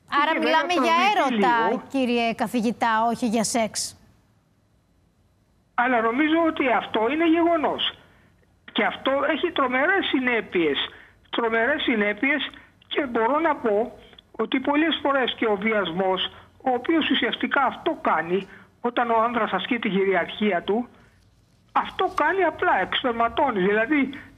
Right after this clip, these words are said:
Speaker 2: και εκείνος σε τρία-τέσσερα λεπτά θεωρεί ότι εξ-, ε, έκανε την σεξουαλική πράξη. Μα αυτό δεν είναι το σεξ το πραγματικό. Με συγχωρείτε πάρα πολύ.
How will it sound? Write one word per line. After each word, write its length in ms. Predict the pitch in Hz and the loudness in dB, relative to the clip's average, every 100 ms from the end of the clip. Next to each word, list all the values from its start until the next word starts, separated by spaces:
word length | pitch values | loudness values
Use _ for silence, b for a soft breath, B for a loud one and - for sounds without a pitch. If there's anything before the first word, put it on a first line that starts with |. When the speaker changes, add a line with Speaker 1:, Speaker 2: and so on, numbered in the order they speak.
| - - | -12 -4
Speaker 2:
και 100 | 262 | -4
εκείνος 440 | - 330 339 302 | 0 0 2 0
σε 140 | - | -2
τρία-τέσσερα 640 | 269 330 269 339 294 277 240 | -2 0 0 0 0 0 2
λεπτά 500 | 196 190 285 202 - B B - - - | 0 0 0 0 -2 B B -20 -20 -10
θεωρεί 380 | - 254 240 311 320 | -2 0 2 2 0
ότι 180 | 311 262 | 0 -4
εξ-, 200 | 269 262 | -2 -4
ε, 220 | 220 220 220 - - | -2 -4 -6 -12 -4
έκανε 460 | 262 285 302 294 | -4 -2 -2 -2
την 360 | 269 262 214 226 | -4 -6 -4 -4
σεξουαλική 540 | 240 220 226 208 240 | -4 -2 -2 -2 -4
πράξη. 440 | 277 247 214 - - - B B B _ | -2 -2 -4 -8 -12 -14 B B B _
Μα 80 | 320 | -2
αυτό 300 | 277 - 269 208 | -2 -2 -4 0
δεν 220 | 339 359 339 320 | -2 0 0 0
είναι 160 | 262 220 | 0 -2
το 140 | 190 | -2
σεξ 360 | 175 175 143 - | -2 -2 -2 -4
το 80 | - 147 | -4 -2
πραγματικό. 720 | 180 160 160 147 - 147 - - B B B - | -2 -2 -2 -4 -4 -4 -4 -10 B B B -4
Με 100 | 196 | -2
συγχωρείτε 440 | - 240 262 277 | 0 0 0 -2
πάρα 420 | 240 - 285 254 185 | -2 2 2 2 0
πολύ. 380 | 160 147 147 | -2 -2 -4